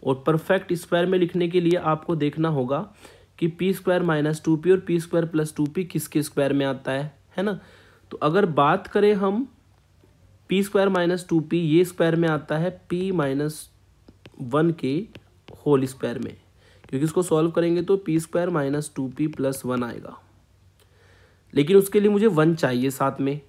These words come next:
तो ये जो टू है, ये जो हमारा टू है, इसको दो से हम ब्रेक कर लेंगे वन प्लस वन में, तो नीचे बन जाएगा हमारा पी माइनस वन का स्क्वायर प्लस वन। ऐसे ही दूसरी टर्म में अगर हम करें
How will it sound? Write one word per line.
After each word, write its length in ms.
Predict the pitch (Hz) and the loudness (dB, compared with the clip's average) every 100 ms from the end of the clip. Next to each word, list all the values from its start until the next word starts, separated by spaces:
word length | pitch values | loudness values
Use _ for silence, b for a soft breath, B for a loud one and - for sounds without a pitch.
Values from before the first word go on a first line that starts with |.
| _ - | _ -2
तो 80 | 139 | 4
ये 120 | 156 | 6
जो 120 | 170 196 - | 6 0 0
टू 180 | 170 156 | 2 2
है, 160 | 127 131 - _ _ _ _ - 135 | 0 -4 -18 _ _ _ _ -12 -8
ये 80 | |
जो 140 | 127 160 | -2 0
हमारा 280 | 156 156 160 | 2 0 -2
टू 240 | 151 160 | 0 2
है, 100 | 165 | 2
इसको 220 | 160 - | 0 -2
दो 180 | 160 151 | 0 0
से 160 | 151 165 | 0 0
हम 120 | 160 | 0
ब्रेक 240 | 143 143 | 0 -2
कर 100 | - | -2
लेंगे 240 | 127 131 165 | -2 -2 -2
वन 180 | 143 143 | 0 -2
प्लस 280 | 143 147 123 | -2 -6 -4
वन 120 | 123 | -2
में, 220 | 120 156 247 b b b b | 0 -2 -4 b b b b
तो 80 | - | 2
नीचे 320 | 147 160 214 | 4 4 4
बन 180 | 202 190 | 4 4
जाएगा 320 | 175 170 175 180 | 4 2 2 0
हमारा 320 | 165 165 180 175 | 0 0 -2 -4
पी 200 | 180 190 | -4 0
माइनस 440 | 180 147 147 165 131 | 2 2 0 -2 -4
वन 200 | 127 123 | -4 -2
का 160 | 139 | -4
स्क्वायर 300 | 139 - 147 | -4 -4 -4
प्लस 360 | - 120 123 - | -2 -4 -6 -4
वन। 240 | 143 254 - - b b b b - | -4 -4 -6 -14 b b b b -2
ऐसे 260 | 160 196 | 2 4
ही 120 | 202 185 | 4 4
दूसरी 340 | 170 165 185 | 0 2 0
टर्म 200 | 190 190 | 2 2
में 100 | 190 | 2
अगर 160 | 190 196 | 2 0
हम 140 | 190 | 0
करें 280 | 196 185 202 | 0 2 0